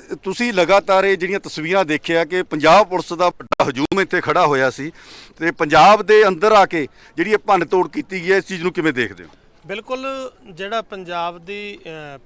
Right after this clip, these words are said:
Speaker 2: ਪੁਲਿਸ ਪ੍ਰਸ਼ਾਸਨ ਹੈ, ਉਹਨਾਂ ਦੀ ਵੀ ਇਸ ਦੇ ਵਿੱਚ ਇੱਕ ਮਤਲਬ ਨਲਾਇਕੀ ਕਰਕੇ ਜਾਂ ਉਹਨਾਂ ਵੱਲੋਂ ਅਣਦੇਖੀ ਕੀਤੀ ਗਈ ਹੈ।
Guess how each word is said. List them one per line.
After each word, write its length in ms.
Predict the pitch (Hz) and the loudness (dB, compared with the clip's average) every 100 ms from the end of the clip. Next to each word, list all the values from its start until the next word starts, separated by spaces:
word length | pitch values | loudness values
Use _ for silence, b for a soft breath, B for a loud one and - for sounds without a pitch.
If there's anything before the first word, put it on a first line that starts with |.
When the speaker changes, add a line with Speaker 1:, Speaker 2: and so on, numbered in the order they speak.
| _ _ | _ _
Speaker 2:
ਪੁਲਿਸ 200 | 175 175 | -18 -18
ਪ੍ਰਸ਼ਾਸਨ 640 | 185 185 - 165 147 190 165 | -16 -16 -12 -12 -10 -14 -14
ਹੈ, 140 | 123 _ b b b | -18 _ b b b
ਉਹਨਾਂ 240 | 180 208 247 | -14 -10 -10
ਦੀ 100 | 247 | -10
ਵੀ 180 | 247 240 | -10 -10
ਇਸ 120 | 190 | -12
ਦੇ 160 | 190 | -16
ਵਿੱਚ 260 | 214 214 - | -14 -14 -16
ਇੱਕ 220 | 220 - | -18 -14
ਮਤਲਬ 760 | 220 214 196 - 202 _ - - | -14 -12 -16 -16 -18 _ -20 -16
ਨਲਾਇਕੀ 460 | 165 160 165 - | -14 -10 -12 -12
ਕਰਕੇ 520 | 202 196 _ - - 220 202 180 170 _ _ | -16 -16 _ -16 -14 -14 -18 -20 _ _ _
ਜਾਂ 200 | 147 185 | -6 -6
ਉਹਨਾਂ 280 | 202 208 220 | -6 -8 -10
ਵੱਲੋਂ 360 | 202 196 202 202 180 | -8 -10 -10 -10 -10
ਅਣਦੇਖੀ 400 | 160 175 - 202 | -10 -12 -12 -14
ਕੀਤੀ 380 | 180 - 202 | -14 -14 -12
ਗਈ 220 | 175 170 | -10 -10
ਹੈ। 120 | 165 | -10